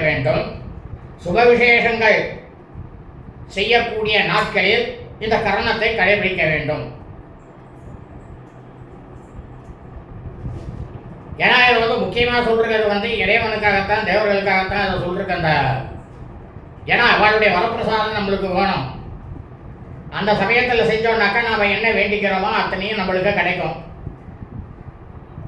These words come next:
ஆகவே தான் நமது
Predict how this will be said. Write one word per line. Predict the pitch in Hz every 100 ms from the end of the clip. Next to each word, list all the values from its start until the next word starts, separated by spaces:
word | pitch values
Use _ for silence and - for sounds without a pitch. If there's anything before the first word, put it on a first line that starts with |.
| - - - - - - - - - - - - - - - - - - - - -
ஆகவே | 151 214 233 233 233
தான் | 240
நமது | 233 220 208 190 156 127